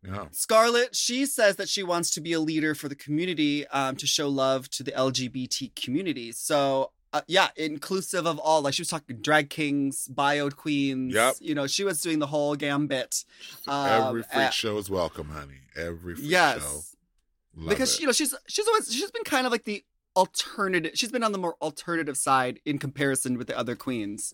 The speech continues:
Speaker 1: Correct.
Speaker 2: So I think that, I think that was a, a, a nice, uh, way to, you know, use her platform, you know,
Speaker 1: Mm-hmm.
Speaker 2: to speak up for the,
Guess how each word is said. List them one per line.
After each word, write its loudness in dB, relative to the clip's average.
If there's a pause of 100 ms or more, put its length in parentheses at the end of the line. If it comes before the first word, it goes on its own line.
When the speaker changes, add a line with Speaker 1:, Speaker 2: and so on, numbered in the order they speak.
Speaker 1:
Correct. 2
Speaker 2:
So 6
I 2
think -4
that, 2 (460)
I -2
think -6
that 2
was -2
a, 0
a, -4
a -2
nice, 0 (220)
uh, 2
way 0
to, -2 (220)
you -4
know, -2
use 2
her 2
platform, -6
you -2
know, -2
Speaker 1:
Mm-hmm. -4
Speaker 2:
to -8
speak -2
up 0
for -2
the, 0